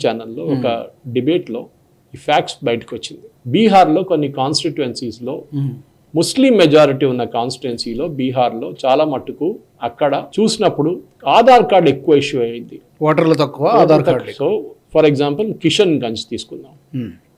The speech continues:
Speaker 1: ఓకే, కిషన్గంజ్ బీహార్లో అక్కడ అరవై ఎనిమిది శాతం మంది ముస్లిమ్స్, ముస్లిం మెజారిటీ డిస్ట్రిక్ట్ అది.
Speaker 2: Hmm.
Speaker 1: అక్కడ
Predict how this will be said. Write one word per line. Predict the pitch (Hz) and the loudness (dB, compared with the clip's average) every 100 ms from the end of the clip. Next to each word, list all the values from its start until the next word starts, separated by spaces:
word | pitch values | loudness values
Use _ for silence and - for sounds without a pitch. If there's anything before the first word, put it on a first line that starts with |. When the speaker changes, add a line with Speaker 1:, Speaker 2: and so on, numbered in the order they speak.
| _ - | _ -18
Speaker 1:
ఓకే, | 131 285 _ | -16 -16 _
కిషన్గంజ్ | 151 185 165 165 156 | -4 -2 0 0 -2
బీహార్లో | 123 120 127 220 339 _ _ _ - | -4 -4 -6 -8 -12 _ _ _ -8
అక్కడ | 131 - 185 170 302 - _ _ _ - | -4 2 4 4 2 -16 _ _ _ 2
అరవై | 156 202 240 226 | 4 6 8 8
ఎనిమిది | 196 190 180 | 6 4 4
శాతం | 175 151 170 151 | 4 2 2 -2
మంది | 139 151 | -4 -6
ముస్లిమ్స్, | 185 135 127 113 - - _ _ _ 143 | -6 -8 -10 -14 -14 -18 _ _ _ -10
ముస్లిం | 139 196 185 | -6 0 2
మెజారిటీ | 143 147 160 135 | 4 4 2 0
డిస్ట్రిక్ట్ | 113 120 - 139 - | -4 -6 -6 -14 -18
అది. | - - | -16 -8
Speaker 2:
Hmm. | 139 113 - _ _ _ _ _ _ _ _ - | -8 -8 -14 _ _ _ _ _ _ _ _ -12
Speaker 1:
అక్కడ | 127 - 214 151 | -8 -2 2 2